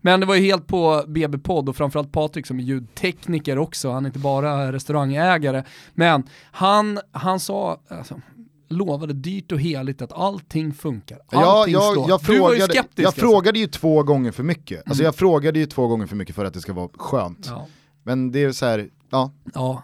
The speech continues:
Speaker 1: nej, nej, så han är död för oss, så är det.
Speaker 2: <laughs>
Speaker 1: Eh, men, eh, nej, men du, du sa Grekland här, alltså, det, just nu så råder det ju,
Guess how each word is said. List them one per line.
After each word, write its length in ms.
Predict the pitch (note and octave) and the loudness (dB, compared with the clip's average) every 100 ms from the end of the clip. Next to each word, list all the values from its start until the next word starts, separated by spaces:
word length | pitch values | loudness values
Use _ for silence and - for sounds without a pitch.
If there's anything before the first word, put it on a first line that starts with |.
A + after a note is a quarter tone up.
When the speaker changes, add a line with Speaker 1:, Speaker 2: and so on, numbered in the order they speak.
| - | -4
Speaker 1:
nej, 280 | E3 E3 F#3 | 0 0 2
nej, 200 | F#3 G#3 | 0 2
så 100 | G#3+ | 2
han 160 | B3 | 2
är 40 | B3 | 2
död 260 | E3+ C3+ | 0 -2
för 80 | C3 | -6
oss, 180 | C3+ - F#3 | -10 -8 -6
så 80 | G3+ | -2
är 160 | G3+ C3 | -2 -2
det. 260 | C3+ C3+ - A#2 - | -4 -8 -8 -12 -2
Speaker 2:
<laughs> 0 | F#3 | 2
Speaker 1:
Eh, 420 | F#3+ F3+ F3+ F3+ | 4 6 4 2
men, 360 | F#3+ G#3 F#3+ F#3+ | 0 2 4 2
eh, 420 | F#3 F3+ F3 E3+ | 2 2 2 2
nej, 120 | F#3+ | 0
men 120 | G#3 | 0
du, 100 | G3 F#3+ | -2 -4
du 140 | A3+ F#3 | -6 -6
sa 100 | F#3 | -4
Grekland 540 | E3+ G#3 G#3+ - D3+ | -4 -2 -2 -2 -4
här, 100 | C3+ | -2
alltså, 160 | C#3 C#3+ | -4 -6
det, 260 | D3 D#3 D#3+ | -8 -8 -10
just 300 | E3 F3+ - | -10 -10 -8
nu 220 | E3 D#3 | -6 -6
så 160 | C#3+ D3 | -4 -4
råder 420 | D#3 D#3+ D3 D3 | 0 0 0 0
det 60 | C#3 | 0
ju, 180 | C3+ | -2